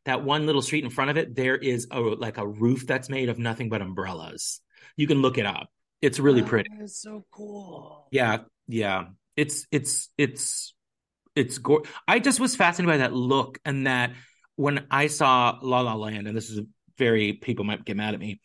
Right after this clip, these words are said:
Speaker 1: um, but I just could tell he was stealing left and right from this
Speaker 2: Oh.
Speaker 1: movie. From
Speaker 2: Oh, it's
Speaker 1: from
Speaker 2: mentioned
Speaker 1: Coca-Cola.
Speaker 2: twice in the I M D B trivia that
Speaker 1: Like,
Speaker 2: Damien
Speaker 1: it's,
Speaker 2: Chazelle loves this
Speaker 1: stole
Speaker 2: movie.
Speaker 1: s-, he stole it so blatantly.
Speaker 2: And, and it says that he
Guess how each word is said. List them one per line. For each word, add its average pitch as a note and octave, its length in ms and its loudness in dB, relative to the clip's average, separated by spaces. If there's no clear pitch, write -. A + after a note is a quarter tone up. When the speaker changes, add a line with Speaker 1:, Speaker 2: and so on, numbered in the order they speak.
Speaker 1:
um, A2+ 300 2
but B2+ 140 0
I B2 120 4
just B2 200 -2
could C3 140 0
tell G#2+ 560 -4
he - 180 -4
was G#2+ 180 0
stealing G2 520 -2
left A2 240 -4
and G2 100 -6
right F#2+ 240 -4
from G2+ 180 -6
this C4 140 6
Speaker 2:
Oh. C3 60 6
Speaker 1:
movie. F#2+ 220 -6
From G#2 240 -4
Speaker 2:
Oh, F#3+ 120 6
it's E3 180 2
Speaker 1:
from F#3 40 -2
Speaker 2:
mentioned A3 360 2
Speaker 1:
Coca-Cola. F#3+ 180 2
Speaker 2:
twice D#3+ 400 2
in D3+ 500 0
the C#3+ 140 2
I D3+ 160 4
M D3 100 -2
D C#3 120 -8
B C3 140 -6
trivia B2 540 0
that A#2+ 280 0
Speaker 1:
Like, C3+ 100 2
Speaker 2:
Damien B2+ 220 -2
Speaker 1:
it's, - 180 -4
Speaker 2:
Chazelle B2 420 2
loves A#2+ 300 -2
this G#2+ 140 -12
Speaker 1:
stole A#2 260 4
Speaker 2:
movie. A2+ 120 -2
Speaker 1:
s-, - 200 -8
he D#3 100 4
stole C3+ 420 2
it F#3+ 120 -2
so B2 580 4
blatantly. D#3 520 4
Speaker 2:
And, C#3 80 -4
and E3+ 240 6
it D#3+ 320 2
says D#3 720 4
that C#3 240 -2
he C3+ 480 0